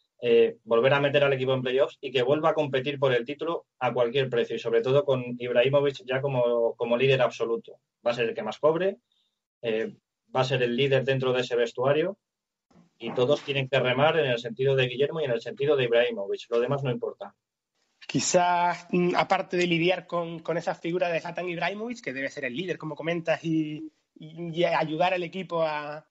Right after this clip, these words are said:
Speaker 2: a volver a, quizás no tanto ganar campeonatos, sino como pelear por ellos al menos, porque ha estado los dos últimos años, mm, vagando, sobre todo hace dos, cuando quedó último, eh, clasificado.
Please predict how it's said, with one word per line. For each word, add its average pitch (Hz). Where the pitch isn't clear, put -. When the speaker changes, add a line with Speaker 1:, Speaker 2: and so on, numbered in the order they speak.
Speaker 2:
a 165
volver 180
a, 220
quizás 226
no 262
tanto 254
ganar 214
campeonatos, 233
sino 214
como 180
pelear 170
por 226
ellos 240
al 160
menos, 196
porque 160
ha -
estado 180
los 139
dos 147
últimos 175
años, 170
mm, 147
vagando, 190
sobre 147
todo 160
hace 170
dos, 180
cuando 160
quedó 165
último, 156
eh, 160
clasificado. 220